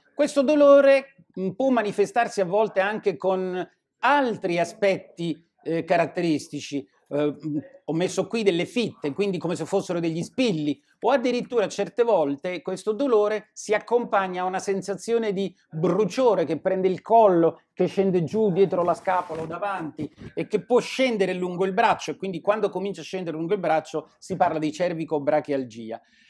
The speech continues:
Addirittura ci sono delle persone che dicono che sentono una sensazione di calore che prende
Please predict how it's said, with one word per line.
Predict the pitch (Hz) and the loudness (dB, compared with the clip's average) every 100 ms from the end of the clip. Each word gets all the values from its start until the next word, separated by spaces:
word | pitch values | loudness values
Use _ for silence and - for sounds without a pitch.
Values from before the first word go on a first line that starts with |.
| - | -12
Addirittura | 143 180 196 180 269 233 | -6 -4 -4 -4 -2 -2
ci | 185 | -4
sono | 175 208 | -4 -4
delle | 185 180 196 | -4 -6 -4
persone | 240 202 214 214 214 214 - _ _ | -4 -2 2 2 0 -6 -12 _ _
che | 214 214 | -2 -2
dicono | 202 180 202 | -4 -4 -4
che | 190 180 | -4 -6
sentono | - 190 185 185 180 | -6 -6 -4 -6 -6
una | 180 | -6
sensazione | 190 185 180 156 214 202 | -6 -6 -8 -6 -4 -4
di | 180 | -6
calore | 156 180 202 233 202 170 | -4 0 4 6 6 4
che | 156 160 | -2 -6
prende | - 220 208 175 160 | 0 0 2 0 -4